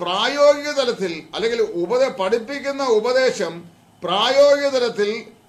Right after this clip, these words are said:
ഉപദേശത്തിനൊത്തവണ്ണം ഉയരാൻ കഴിയാതിരിക്കുന്നതുകൊണ്ട് ദേശത്ത് സാക്ഷ്യം നഷ്ടപ്പെടുകയാൽ ഓരോ പ്രാദേശിക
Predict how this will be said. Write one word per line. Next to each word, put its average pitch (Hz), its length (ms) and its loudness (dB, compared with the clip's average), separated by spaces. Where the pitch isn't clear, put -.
ഉപദേശത്തിനൊത്തവണ്ണം 247 1040 0
ഉയരാൻ 254 400 2
കഴിയാതിരിക്കുന്നതുകൊണ്ട് 214 800 -2
ദേശത്ത് 254 400 -2
സാക്ഷ്യം 220 460 -4
നഷ്ടപ്പെടുകയാൽ 175 680 -4
ഓരോ 262 260 6
പ്രാദേശിക 262 580 0